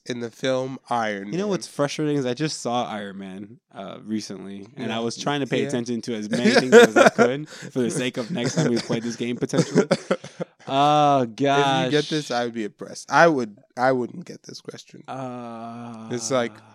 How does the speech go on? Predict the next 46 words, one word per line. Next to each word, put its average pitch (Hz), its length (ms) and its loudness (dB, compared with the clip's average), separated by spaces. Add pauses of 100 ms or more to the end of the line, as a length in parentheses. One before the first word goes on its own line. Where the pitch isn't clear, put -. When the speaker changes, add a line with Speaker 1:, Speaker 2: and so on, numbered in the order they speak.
(160)
Speaker 1:
I 123 100 -14
mean, 117 160 -10
Speaker 2:
I 135 140 0
see 208 220 0
the 185 100 4
guy. 117 380 -4
He 143 200 -4
gets 151 260 -2
scarred. 117 680 -2 (140)
Speaker 1:
he's 127 240 -8
not 139 220 -2
that 127 200 -2
big 123 160 -8
of 110 80 -8
a 110 60 -10
deal 110 440 -10
in 104 80 -20
the, 113 120 -10
in 131 60 -4
Speaker 2:
Yeah. 127 360 0
Speaker 1:
the 117 80 -4
scope 120 420 -6
of, 117 200 -12
I 113 80 -8
mean, 110 340 -10 (240)
when 123 180 -4
you 135 100 -4
get 135 180 -2
killed 127 280 -6
by 110 180 -6
a 107 60 -10
bald 113 320 -6
guy. 127 340 -18 (200)
Speaker 2:
I 131 140 2
just 170 200 -2
realized 139 460 2
that, 127 140 -4 (180)
oh 107 260 -4 (120)
gosh. 98 360 -16
Speaker 1:
Like 127 160 -10
Speaker 2:
Oh 139 300 -2
man. 113 480 -10 (1040)
Uh, 85 760 -12 (640)
I 123 160 -8
got 117 180 -4
nothing. 98 520 -12